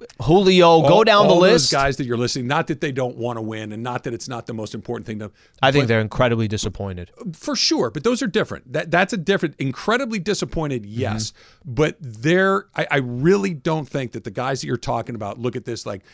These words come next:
Speaker 2: that was for not-, they know how hard it is. They know how random it is. Disappointed, crushed, not leave your house for two <laughs> months for sure.
Speaker 1: Yeah.
Speaker 2: For sure. But these are guys that have been, all those guys you're talking about,
Speaker 1: I
Speaker 2: been around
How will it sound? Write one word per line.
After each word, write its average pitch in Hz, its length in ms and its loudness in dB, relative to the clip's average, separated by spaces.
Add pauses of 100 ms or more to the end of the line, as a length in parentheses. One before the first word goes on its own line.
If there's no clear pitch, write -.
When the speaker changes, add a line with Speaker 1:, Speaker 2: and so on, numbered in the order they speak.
(160)
Speaker 2:
that 135 340 -2
was 139 160 -6
for 127 180 -6
not-, 110 360 -8
they 139 120 -6
know 131 380 -4
how 131 160 -8
hard 110 320 -6
it 92 100 -10
is. - 220 -12 (220)
They 127 140 0
know 139 220 -4
how 143 180 -4
random 113 840 -6
it 101 80 -8
is. 90 160 -12 (280)
Disappointed, 185 720 0
crushed, 165 440 -2 (180)
not 165 260 0
leave 170 180 2
your 143 100 -2
house 143 260 -2
for 165 140 0
two - 200 -2
<laughs> - 0 -
months 160 320 0
for - 280 -8
sure. - 580 -2 (140)
Speaker 1:
Yeah. 113 180 0
Speaker 2:
For 170 300 2
sure. 143 440 2 (280)
But 151 320 0
these 196 240 0
are 185 60 0
guys 160 280 0
that 147 80 -4
have 117 120 -8
been, 151 160 0
all 175 220 0
those 202 160 -2
guys 170 220 0
you're 147 80 -4
talking 131 320 -4
about, 113 160 -4
Speaker 1:
I 131 100 6
Speaker 2:
been 156 100 2
around 143 160 2